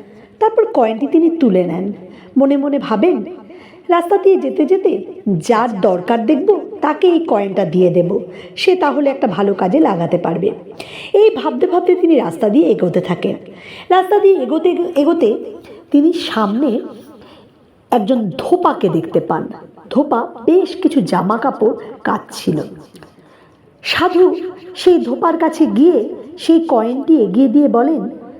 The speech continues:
"তুমি এই কয়েনটি রাখো, এই কয়েনটি যদি তোমার কোনো দরকারে লাগে তুমি লাগিয়ে দেবে।" তখন ধোপা হেসে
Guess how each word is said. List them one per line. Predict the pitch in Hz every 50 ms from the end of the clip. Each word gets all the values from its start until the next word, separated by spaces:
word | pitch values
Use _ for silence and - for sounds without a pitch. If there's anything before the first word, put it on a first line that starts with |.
| - - - - - -
"তুমি | 370 370 403 403
এই | 392 370 370 359 370
কয়েনটি | 285 233 202 202 202 208 190 - 240
রাখো, | 196 180 165 160 - - - 208 - - - - - - - - - - - -
এই | 233 226 254 247 -
কয়েনটি | 254 220 208 214 233 262 - 370 311 262 339 339 339 - -
যদি | 202 233 254 247
তোমার | - 285 240 262 247
কোনো | - 269 247 247
দরকারে | 196 190 190 175 170 175 180 226 247
লাগে | 214 185 175 180 196 294 302 226 262 - - - - - -
তুমি | 285 285 302 247
লাগিয়ে | 220 185 - - 156 180 175 175
দেবে।" | 170 180 165 - 233 202 - - - - - - - - - - _ - - - - - _ _ -
তখন | 294 294 294 - 415 403 285 254 262 - - - - - 196 156
ধোপা | - 220 294 - - 349 339 311 - -
হেসে | 233 247 240 - - 339 240 202